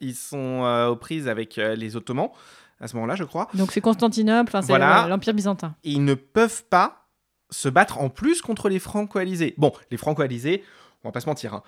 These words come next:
Speaker 1: c'est Charles quatre, t'as vingt pleu-pleu avec, a-, a-, a-, avec, euh, quelques masses d'armes, et puis c'est tout, hein, euh... Mais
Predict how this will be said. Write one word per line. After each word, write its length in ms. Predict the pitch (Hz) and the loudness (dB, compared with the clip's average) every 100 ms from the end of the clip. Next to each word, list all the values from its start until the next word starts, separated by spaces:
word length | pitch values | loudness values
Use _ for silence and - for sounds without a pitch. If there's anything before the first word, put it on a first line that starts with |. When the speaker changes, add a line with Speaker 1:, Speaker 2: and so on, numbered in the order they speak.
| _ | _
Speaker 1:
c'est 220 | - 113 | -12 -10
Charles 260 | - 101 104 | -8 -8 -4
quatre, 380 | 135 160 - - _ _ _ _ _ _ - | 4 4 4 -16 _ _ _ _ _ _ -4
t'as 160 | 113 | -2
vingt 180 | 113 143 | 2 0
pleu-pleu 540 | 135 143 - 156 151 131 | 2 0 2 4 6 4
avec, 280 | 107 117 | 2 -2
a-, 80 | 123 | 0
a-, 140 | 120 120 107 117 120 | 0 0 2 0 2
a-, 40 | |
avec, 320 | 120 117 - | 0 -4 -4
euh, 140 | 123 113 | -4 -2
quelques 220 | 117 113 | -4 -4
masses 200 | 110 104 | -4 2
d'armes, 220 | 143 185 | 4 4
et 40 | 113 | 0
puis 140 | - | -8
c'est 100 | 147 | -10
tout, 180 | 127 104 107 | -8 -8 -6
hein, 220 | 117 117 | -6 -4
euh... 300 | 107 104 110 - - _ _ _ _ _ | -6 -8 -10 -12 -20 _ _ _ _ _
Mais 200 | 202 311 | 0 0